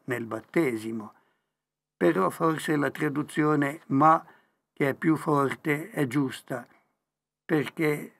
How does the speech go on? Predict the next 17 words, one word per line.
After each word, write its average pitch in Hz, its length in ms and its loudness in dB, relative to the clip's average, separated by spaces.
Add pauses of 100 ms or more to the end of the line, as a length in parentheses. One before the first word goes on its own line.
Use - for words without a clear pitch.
dopo 151 720 0 (680)
che 139 140 -6
abbiamo 139 420 2
ricordato 147 800 0
l'azione 135 720 0
e - 20 -2
l'opera 139 540 0
di 127 180 -4
Dio 143 260 -2
per 131 300 -2
noi, 135 440 2 (720)
è 147 160 -4
giusto 151 720 0 (800)
essere 139 480 -4
un 123 160 -6
po' 143 180 0
scrollati. 131 960 2